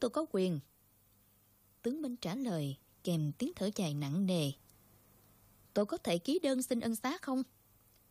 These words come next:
"Vô ích, áp lực đòi bắn Cẩn không từ giới Phật giáo, mà từ Đại sứ quán Mỹ." Tướng Minh không giấu vẻ cay đắng. "Người Mỹ sẽ được gì khi bắn Cẩn?"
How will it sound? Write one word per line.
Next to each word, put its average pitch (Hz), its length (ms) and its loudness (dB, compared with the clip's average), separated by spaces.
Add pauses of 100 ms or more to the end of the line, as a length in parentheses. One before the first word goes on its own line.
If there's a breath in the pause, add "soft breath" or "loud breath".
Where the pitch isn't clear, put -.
"Vô 196 260 2
ích, - 220 -2 (520)
áp - 240 -8
lực 185 300 0
đòi 175 300 0
bắn 262 260 -2
Cẩn 190 280 0 (260)
không 202 260 0
từ 170 280 0
giới 294 160 0
Phật 160 180 -4
giáo, 240 280 0 (580 soft breath)
mà 190 340 0
từ 190 100 0
Đại 175 180 0
sứ 285 220 0
quán 285 160 -2
Mỹ." 214 340 2 (600)
Tướng 269 200 0
Minh 190 280 0
không 240 280 -4
giấu 269 240 -2
vẻ 151 260 0
cay 196 160 -2
đắng. 214 300 -2 (920)
"Người 214 200 4
Mỹ 208 340 2
sẽ 269 140 2
được 226 260 0
gì 208 300 0 (240)
khi 202 120 0
bắn 220 180 -2 (100)
Cẩn?" 190 260 0